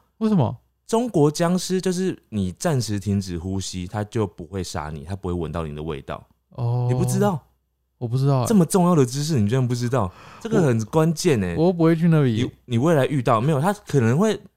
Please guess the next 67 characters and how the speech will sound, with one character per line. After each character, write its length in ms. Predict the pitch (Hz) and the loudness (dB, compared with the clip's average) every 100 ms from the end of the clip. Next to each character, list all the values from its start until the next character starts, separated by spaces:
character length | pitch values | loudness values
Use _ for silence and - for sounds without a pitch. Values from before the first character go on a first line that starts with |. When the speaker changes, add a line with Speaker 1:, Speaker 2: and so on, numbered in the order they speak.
| - | -8
Speaker 2:
就 80 | 214 | -4
是 100 | 190 | 0
亚 180 | 110 | 0
洲 160 | 95 170 | 0 0
地 120 | 180 | 0
区 100 | 180 | 0
都 80 | 180 | 0
有 100 | 156 | 2
可 120 | 127 | 2
能 120 | 98 | 0
遇 120 | 104 135 | -2 -4
到 180 | 147 | -2
啊。 180 | 127 117 135 | 0 0 2
Speaker 1:
你 100 | 139 | 2
说 80 | |
他 80 | 190 | 4
可 140 | 202 127 | 4 4
能 80 | |
会 80 | 123 | 4
派 180 | 151 160 | 2 0
来 140 | 117 | -2
台 160 | 104 98 | -2 -2
湾。 260 | 101 98 107 | -2 -4 -8
Speaker 2:
他 140 | 185 185 _ | -8 -10 _
漂 280 | - 175 185 | -2 2 4
洋 200 | 170 113 | 4 2
过 220 | 123 175 | 2 2
海 180 | 113 90 | 4 2
的 100 | 92 | 0
时 120 | 95 120 | 2 2
候 80 | |
怎 120 | 101 85 | 2 0
么 80 | |
办？ 220 | 87 98 85 | -2 -4 -6
Speaker 1:
<laughs> 100 | _ | _
哦， 80 | 131 | -10
好， 200 | - 107 | -6 -4
好， 240 | 104 101 | -4 -6
好。 160 | 101 123 - | -8 -14 -10
Speaker 2:
对 140 | 160 160 | -4 -4
啊， 200 | 151 151 _ _ _ _ _ _ - | -4 -8 _ _ _ _ _ _ -16
这 60 | |
很 200 | 95 80 | -10 -8
危 140 | 80 90 | -6 -8
险 200 | - - | -8 -12
的， 80 | 67 | -14
你 60 | |
小 140 | 80 73 | -18 -16
心 160 | 85 | -10
一 60 | 87 | -10
点。 180 | 90 - _ _ _ _ _ _ | -10 -14 _ _ _ _ _ _
好， 160 | 101 | -8
接 140 | 107 143 | -4 -2
下 120 | 139 | 0
来 120 | 110 | 0
这 100 | 101 | 0
个， 200 | 104 73 - _ _ _ _ _ | -4 -6 -8 _ _ _ _ _
他 80 | 139 | -6
说 160 | 143 139 | -4 -4
自 180 | - | -6
己 200 | 151 92 | -6 -6
被 180 | 78 117 | -4 -2
杀， 420 | 101 107 87 92 - | -2 -6 -6 -8 -8
然 200 | 98 92 | -2 -2
后 200 | 110 104 | 0 -2
变 260 | - 110 85 | 0 -2 -2
鬼， 260 | 90 71 | -6 -8